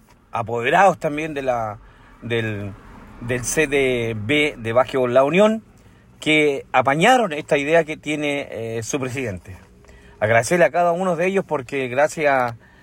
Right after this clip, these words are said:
a la presencia de ellos se puede realizar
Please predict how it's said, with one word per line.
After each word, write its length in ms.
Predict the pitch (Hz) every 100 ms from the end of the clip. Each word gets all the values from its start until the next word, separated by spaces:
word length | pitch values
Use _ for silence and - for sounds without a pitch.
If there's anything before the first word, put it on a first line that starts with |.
| _ _ _
a 120 | - 123
la 100 | 131
presencia 480 | 123 185 190 175
de 120 | 160 202
ellos 360 | 220 208 180
se 180 | - 139
puede 520 | 123 147 147 139 127 -
realizar 800 | 135 123 123 120 - 143 135